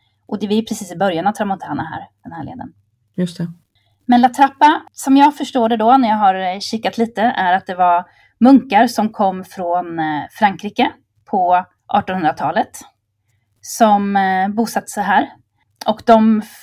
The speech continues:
Speaker 1: fördrevs från Frankrike, de kände sig inte välkomna där i alla fall.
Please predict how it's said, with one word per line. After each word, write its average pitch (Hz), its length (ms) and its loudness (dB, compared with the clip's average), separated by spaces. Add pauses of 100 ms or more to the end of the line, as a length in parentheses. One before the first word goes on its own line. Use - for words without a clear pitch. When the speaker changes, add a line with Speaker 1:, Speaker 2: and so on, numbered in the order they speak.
(140)
Speaker 1:
fördrevs 220 600 0
från 214 460 -2
Frankrike, 214 440 -2
de 208 120 -2
kände 214 200 -6
sig 208 140 -6
inte 190 260 -8
välkomna 185 400 -4
där 175 120 0
i 170 40 2
alla 175 120 -4
fall. 185 200 0